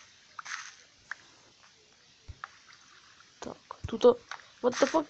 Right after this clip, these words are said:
тут багато руди. Угу, це вже прекрасно. Тут доски. Може, сюди ще щось постікало, да, сюди в мене до меч стік. Все.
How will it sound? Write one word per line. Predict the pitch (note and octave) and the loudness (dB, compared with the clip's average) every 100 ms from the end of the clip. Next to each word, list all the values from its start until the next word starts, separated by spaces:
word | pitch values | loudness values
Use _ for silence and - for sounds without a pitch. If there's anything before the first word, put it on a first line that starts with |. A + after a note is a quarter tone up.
| - | -4
тут | G3+ | -2
багато | G3+ G#3 G#3 | 0 0 -2
руди. | G3+ G3 D3 - - - - - - - - - - - - - - - | -4 -2 -4 -6 -20 -20 -20 -20 -20 -20 -14 -6 -6 -6 -14 -20 -20 -6
Угу, | G#3+ A3 G3+ G3 - - | -2 0 0 -2 -10 -8
це | A3 | -4
вже | G#3 A3 - - | 0 -2 -4 -12
прекрасно. | - G#3 - A3 A#3 - B3 - - - - - - _ - - - - - - _ - - | -10 -6 0 2 2 -2 -8 -8 -18 -20 -20 -20 -20 _ -20 -20 -20 -20 -20 -20 _ -20 -18
Тут | - G3 | -12 -2
доски. | G3+ A3 - B3+ C4 - - - - - - _ - - _ _ - - - - - - - | 0 0 -4 -8 -8 -14 -16 -16 -20 -20 -20 _ -20 -20 _ _ -20 -20 -20 -20 -20 -20 -8
Може, | G#3+ A3 | -6 2
сюди | A#3+ A#3 | 4 4
ще | |
щось | - G#3+ | 0 -8
постікало, | - - - - G#3 | -10 -12 -14 -4 -2
да, | G3+ G3+ | 0 -2
сюди | G3+ | 0
в | G3+ | 0
мене | G3+ G3 | 0 -2
до | G3 | -2
меч | G#3+ B3 - | -4 -6 -8
стік. | - - - - - - - _ - - - - - - - _ - - - - - - - - - - | -8 -10 -12 -20 -20 -20 -20 _ -20 -20 -20 -20 -20 -20 -20 _ -20 -20 -20 -20 -20 -20 -20 -20 -20 -20
Все. | - - - G#3 G3+ | -18 -8 -2 -2 -2